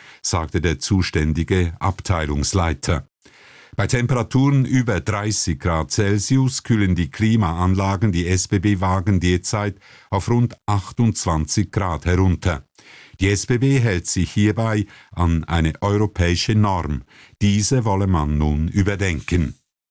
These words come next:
In der Schweiz sind die Erkrankungen zurückgegangen, die durch Zeckenstiche ausgelöst werden, weil die Bevölkerung sich im Wald vorsichtiger verhalte,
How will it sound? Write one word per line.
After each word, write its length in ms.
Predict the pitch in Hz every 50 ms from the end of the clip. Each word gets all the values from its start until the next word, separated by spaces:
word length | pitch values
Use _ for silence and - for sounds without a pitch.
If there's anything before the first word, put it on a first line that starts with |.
| _ _ _ _ _ _ _ _ _ _ _ _ _ _ _ _ _ _ _ _ _ _ _ _ _ _
In 140 | - - 120
der 100 | 117 117
Schweiz 380 | 113 - 131 120 131 156 135 -
sind 220 | 127 107 98 92
die 80 | 107 98
Erkrankungen 800 | 92 90 - - 104 98 107 117 110 - 98 85 82 80 78
zurückgegangen, 1000 | - - 113 107 104 110 - - 131 127 - 123 117 117 117 113 107 104 101 92
die 180 | - 101 98 -
durch 340 | - 95 90 78 - - _
Zeckenstiche 880 | - - 113 117 - - - 87 78 - - - 90 76 - - 90 80
ausgelöst 760 | 76 78 78 - - - - 85 85 82 - - - - 92
werden, 380 | 101 98 92 101 104 87 - - - - - - - _ -
weil 140 | 95 101 101
die 100 | 110 107
Bevölkerung 680 | 104 87 85 117 117 120 117 - - 143 135 135 127
sich 300 | 113 92 117 104 - -
im 160 | 110 95 90
Wald 340 | 80 90 87 92 95 98 92
vorsichtiger 840 | - - - 127 127 117 95 87 87 82 - - - 92 76 82 80
verhalte, 640 | 71 - 87 - 90 87 82 78 69 - - 85 69